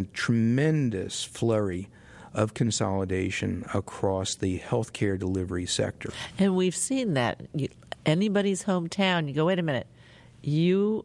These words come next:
Speaker 2: were a separate hospital, and you were a separate hospital, but you still have your same name, but there's some other name above you." You know, we've
Speaker 1: Right.
Speaker 2: started to see those. I don't care what town you're in, in America, you see it.
Speaker 1: Yes, we are, we are well on the way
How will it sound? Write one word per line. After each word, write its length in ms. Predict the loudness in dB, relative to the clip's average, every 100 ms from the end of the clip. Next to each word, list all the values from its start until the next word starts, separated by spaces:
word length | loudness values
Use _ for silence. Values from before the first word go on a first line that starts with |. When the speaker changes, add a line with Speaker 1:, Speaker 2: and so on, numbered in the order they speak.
| -4
Speaker 2:
were 140 | 0
a 80 | 0
separate 380 | 2 0 2 0
hospital, 540 | 2 0 -2 -2 -2 -2
and 120 | -2
you 220 | 0 0 2
were 140 | 2
a 60 | 2
separate 360 | -2 -2 0
hospital, 340 | 0 -2 -2 -2
but 180 | -2 -4 -16 -20 -20 -20 -20 -14
you 80 | -4
still 160 | 0 2
have 100 | 4
your 120 | 2
same 300 | 2 0 2
name, 180 | 0 0
but 80 | -2
there's 160 | -2
some 240 | 0 -2 -4 -6 0
other 180 | 2 2
name 220 | 2 2
above 340 | 2 0 2
you." 280 | 0 0 -4 -6
You 120 | -2
know, 120 | 0 2
we've 140 | 2
Speaker 1:
Right. 140 | 2 0
Speaker 2:
started 400 | 0 2 2 -2
to 100 | -6
see 300 | -2 0 2
those. 500 | 2 2 -2 -6 -14 -18 -18 -18 -2
I 40 | 0
don't 140 | 2
care 160 | 2 2
what 240 | 0 -2
town 300 | -2 0 0
you're 160 | 0 0
in, 80 |
in 80 | 0
America, 580 | 0 2 2 0 0 0 -2
you 180 | -4 -2
see 360 | -2 0 2 2
it. 180 | 0 -8 -20 -20 0
Speaker 1:
Yes, 280 | 0 0 0
we 200 | 2 4
are, 280 | 2 0 -2 -12 -20 -20 -20 0
we 180 | 2 4
are 140 | 4
well 320 | 4 4 4
on 200 | 2 0
the 80 | -2
way 340 | -2 -4 -4